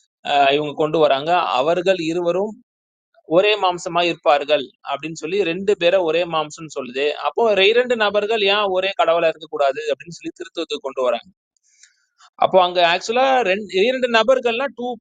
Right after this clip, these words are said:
பர்சன்ஸ்ன்னு வந்திருக்கணும். ஆனா டூ பர்சன்ஸ்ன்னு வரல. "Two become one flesh" அப்படின்னா, இரண்டு மாம்சம் ஒரே மாம்சமா அது. ஒரு கணவனும் மனைவியும் திருமணத்துல இணைஞ்சிட்டாங்க அப்படின்னா, அவங்க வந்து ஒரே மாம்சமா அவங்க வந்து செயல்படுறாங்க அப்படின்னு தான் போட்டிருக்கு.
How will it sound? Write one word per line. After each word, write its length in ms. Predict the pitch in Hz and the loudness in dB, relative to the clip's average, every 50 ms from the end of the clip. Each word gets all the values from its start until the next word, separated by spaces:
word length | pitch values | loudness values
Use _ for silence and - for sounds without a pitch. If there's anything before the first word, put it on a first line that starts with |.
| 214 | 0
பர்சன்ஸ்ன்னு 500 | 202 190 - - 220 220 208 202 - 220 | 0 0 0 -4 -8 -8 -8 -8 -10 -8
வந்திருக்கணும். 540 | 214 180 170 160 151 143 131 120 120 117 _ _ _ _ _ _ _ _ _ _ _ _ _ _ | -8 -8 -8 -8 -10 -12 -12 -12 -14 -16 _ _ _ _ _ _ _ _ _ _ _ _ _ _
ஆனா 440 | - 143 143 156 170 175 180 185 220 214 220 | -6 -2 0 2 4 4 4 2 0 -2 -2
டூ 300 | - 233 247 254 254 233 | 0 0 0 0 0 0
பர்சன்ஸ்ன்னு 540 | - 214 196 196 - 214 208 196 208 220 190 | 2 2 2 2 0 -6 -6 -6 -6 -6 -2
வரல. 340 | 170 165 160 156 139 127 - - _ - 247 | 0 2 2 4 2 2 0 -2 _ -6 -2
"Two 180 | 262 277 269 214 | 0 0 0 0
become 380 | 208 214 202 240 262 277 240 180 | 0 0 2 2 0 0 0 0
one 180 | 175 175 180 175 - | 0 0 0 -4 -4
flesh" 520 | 175 170 139 - - - - - - _ _ _ _ _ _ _ _ - 110 | -2 -2 -2 -2 -4 -10 -12 -14 -18 _ _ _ _ _ _ _ _ -8 -6
அப்படின்னா, 340 | 120 117 131 151 196 233 | -4 -4 -2 0 0 2
இரண்டு 420 | 247 214 202 208 240 240 240 247 220 | 2 4 4 4 2 2 0 -2 0
மாம்சம் 380 | 202 190 190 196 196 240 254 262 | 0 -2 -2 -2 -4 -8 -8 -4
ஒரே 200 | 214 196 196 202 | -4 -2 -2 -2
மாம்சமா 500 | 196 190 180 170 156 160 170 175 170 151 | -4 -4 -4 -4 -4 -6 -6 -4 -2 -2
அது. 320 | 139 135 139 151 147 139 139 | -2 -2 -2 -2 -4 -4 -4
ஒரு 140 | 139 151 151 | -4 -6 -4
கணவனும் 460 | 147 143 143 151 160 156 156 170 180 | -2 -2 -2 -2 -2 -4 -6 -8 -8
மனைவியும் 480 | 170 139 139 143 143 139 143 165 190 196 _ _ _ _ _ _ _ _ - | -8 -8 -8 -6 -6 -6 -8 -8 -10 -10 _ _ _ _ _ _ _ _ -6
திருமணத்துல 400 | 175 185 185 180 170 160 160 135 | -6 -4 -4 -4 -6 -6 -6 -4
இணைஞ்சிட்டாங்க 640 | 135 131 139 151 156 143 143 - 120 120 127 139 143 | -4 -2 -2 -4 -6 -6 -4 -4 -4 -2 0 0 0
அப்படின்னா, 240 | 127 120 120 123 160 | 0 0 -4 -6 -4
அவங்க 260 | 220 247 233 190 175 | -2 -2 -2 -2 0
வந்து 220 | 156 160 170 196 180 | 0 0 0 0 0
ஒரே 260 | 151 143 156 165 175 | 2 2 2 2 2
மாம்சமா 680 | 165 143 131 139 139 139 - - 123 123 147 165 170 151 | 2 2 2 2 2 0 -4 -10 -4 0 2 2 2 0
அவங்க 260 | - - 143 135 135 | -2 -2 -4 -4 -2
வந்து 200 | 131 127 135 147 - 135 | -4 -6 -8 -8 -4 -4
செயல்படுறாங்க 760 | 123 127 123 - 110 98 107 113 123 - - 127 143 131 - 196 - _ _ _ _ _ _ _ _ _ - - | -4 -4 -2 -4 -4 -4 -4 -8 -8 -6 -4 -2 -2 -2 -4 -8 -14 _ _ _ _ _ _ _ _ _ -2 2
அப்படின்னு 300 | 120 127 120 131 139 160 | 2 2 2 0 -2 0
தான் 140 | 208 220 214 | 0 0 0
போட்டிருக்கு. 440 | 180 160 147 156 135 113 107 - | 0 -2 -2 -4 -6 -6 -8 -8